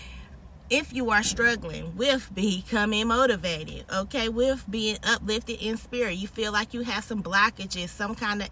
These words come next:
areas in your life that you just feel like, "I'm almost there, but I'm not quite there." Okay, I would like to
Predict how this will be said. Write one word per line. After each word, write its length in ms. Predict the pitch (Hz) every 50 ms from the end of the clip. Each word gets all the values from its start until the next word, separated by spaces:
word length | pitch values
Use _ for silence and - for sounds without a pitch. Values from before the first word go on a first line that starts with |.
| - 190
areas 520 | 208 220 226 220 214 208 202 202 196 -
in 100 | 202 196
your 140 | 196 196 185
life 480 | 185 185 190 190 190 - - - - -
that 160 | - 190 196
you 60 | - 233
just 300 | 208 208 196 190 - -
feel 180 | 233 220 214
like, 200 | 214 202 185 180 -
"I'm 240 | - 190 196 196 190 - - -
almost 420 | 214 240 349 220 190 196 196 -
there, 160 | - 185 180
but 120 | 175 185 180
I'm 220 | 185 190 190 180 180
not 240 | 196 196 185 - -
quite 380 | - - 226 208 208 196 - -
there." 260 | 170 156 147 151 - - - - - - - - -
Okay, 380 | - 220 240 - 294 254 254 240 -
I 80 | 214 214
would 180 | 202 190 185
like 300 | 190 202 226 254 247 - - - -
to 400 | 349 320 302 233 170 156 165 160